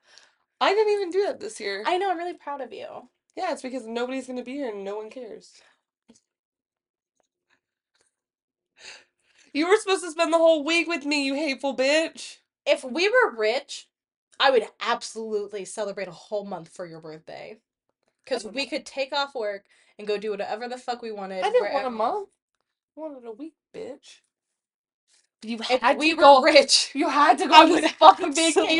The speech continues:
Speaker 1: vacation.
Speaker 2: take
Speaker 1: The
Speaker 2: a
Speaker 1: fir-,
Speaker 2: week for your birthday.
Speaker 1: you had to go on this fucking vacation the month I was born.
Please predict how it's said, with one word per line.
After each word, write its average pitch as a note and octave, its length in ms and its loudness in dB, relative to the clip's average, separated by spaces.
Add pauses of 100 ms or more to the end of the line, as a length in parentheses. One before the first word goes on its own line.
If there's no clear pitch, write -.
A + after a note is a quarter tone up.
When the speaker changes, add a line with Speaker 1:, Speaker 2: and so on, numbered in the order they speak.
(100)
Speaker 1:
vacation. E4 240 4
Speaker 2:
take B3+ 240 -2 (240)
Speaker 1:
The E4 160 6
Speaker 2:
a D#4+ 40 2
Speaker 1:
fir-, D#4 200 8
Speaker 2:
week D#4+ 220 4
for E4 120 0
your D#4+ 160 4
birthday. D#4 420 6
Speaker 1:
you G#4 160 8
had F#4+ 160 12
to E4+ 60 0
go D#4 120 12
on D#4 60 12
this D#4+ 200 -2
fucking D#4+ 340 6
vacation D4+ 600 0
the C#4 120 6
month D4 440 4
I D4 120 6
was C#4 220 -4
born. C#4+ 640 4